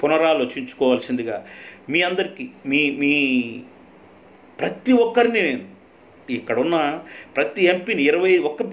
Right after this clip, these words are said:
నాకు తెలిసి ఒక బీజేపీ ఎంపీ కూడా లేరు, అందరూ టీడీపీ ఎంపీలు కావచ్చు,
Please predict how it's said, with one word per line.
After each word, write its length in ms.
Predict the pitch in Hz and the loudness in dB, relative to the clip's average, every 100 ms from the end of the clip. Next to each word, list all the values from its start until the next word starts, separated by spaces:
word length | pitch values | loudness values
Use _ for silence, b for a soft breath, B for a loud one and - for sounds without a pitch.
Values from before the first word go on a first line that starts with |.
| - | -6
నాకు 260 | 151 139 143 | -4 -2 -2
తెలిసి 260 | 180 196 | -4 0
ఒక 160 | 196 - | 0 0
బీజేపీ 460 | 165 170 185 - 175 | 0 2 2 2 0
ఎంపీ 200 | 165 175 | -2 -2
కూడా 220 | 170 165 | 0 0
లేరు, 220 | 143 113 - - - - - - - | 0 -2 -6 -18 -20 -20 -20 -12 -6
అందరూ 380 | 147 220 202 - - | 0 2 2 -4 -6
టీడీపీ 300 | 117 143 175 | -2 0 0
ఎంపీలు 300 | 175 185 190 | 0 -2 0
కావచ్చు, 420 | 190 190 - 277 | 0 -2 -4 -8